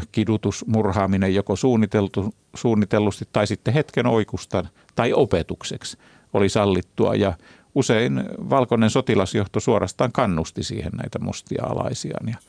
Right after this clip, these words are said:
naisia otettiin usein panttivangeiksi, jotka vapautettiin vasta, kun heidän miehensä olivat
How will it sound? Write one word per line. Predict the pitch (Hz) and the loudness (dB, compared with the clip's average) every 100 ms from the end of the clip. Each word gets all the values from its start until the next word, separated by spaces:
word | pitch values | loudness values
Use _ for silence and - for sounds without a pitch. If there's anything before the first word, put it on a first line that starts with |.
| _ _ - - _ - | _ _ -20 -20 _ -2
naisia | 147 147 120 98 | 2 2 4 2
otettiin | 98 113 - 120 113 117 | 2 -2 0 2 2 2
usein | - 131 123 104 | 0 2 2 2
panttivangeiksi, | 135 113 - 98 95 98 95 - | 2 2 0 0 2 2 0 0
jotka | 101 - | -2 0
vapautettiin | 117 - 87 85 - 117 | 0 2 2 0 0 0
vasta, | 113 - 104 | 0 -2 0
kun | 98 | 2
heidän | 101 98 | 2 2
miehensä | 104 107 90 85 98 | 4 4 2 0 0
olivat | 90 - | 0 -2